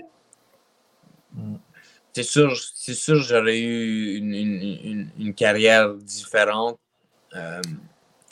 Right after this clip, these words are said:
Speaker 2: sans ça. Mais at, at the end of the day, je suis comme, je suis pas heureux, mais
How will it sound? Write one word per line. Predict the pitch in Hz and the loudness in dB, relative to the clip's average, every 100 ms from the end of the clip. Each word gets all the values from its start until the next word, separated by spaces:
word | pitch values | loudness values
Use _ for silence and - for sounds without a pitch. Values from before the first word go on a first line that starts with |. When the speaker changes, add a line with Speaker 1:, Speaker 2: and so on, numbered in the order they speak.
| - | -14
Speaker 2:
sans | - - 117 110 | -6 0 0 0
ça. | - 113 120 151 _ _ _ _ _ _ | 0 0 0 -2 _ _ _ _ _ _
Mais | - 123 | -4 0
at, | 131 127 _ _ - | 0 -2 _ _ -10
at | 120 | -4
the | 135 | 0
end | 160 160 | 2 2
of | |
the | 185 | 0
day, | 123 147 | -2 0
je | 151 | -2
suis | - | -6
comme, | - 110 107 101 85 _ _ _ _ _ _ _ _ _ _ _ _ _ _ _ _ _ _ _ _ _ _ _ _ | -4 -4 -4 -8 -12 _ _ _ _ _ _ _ _ _ _ _ _ _ _ _ _ _ _ _ _ _ _ _ _
je | - | -16
suis | - | -8
pas | 180 - _ _ | -6 -6 _ _
heureux, | - 131 120 139 170 | -4 0 0 2 0
mais | 139 110 104 101 | 0 -2 -2 -6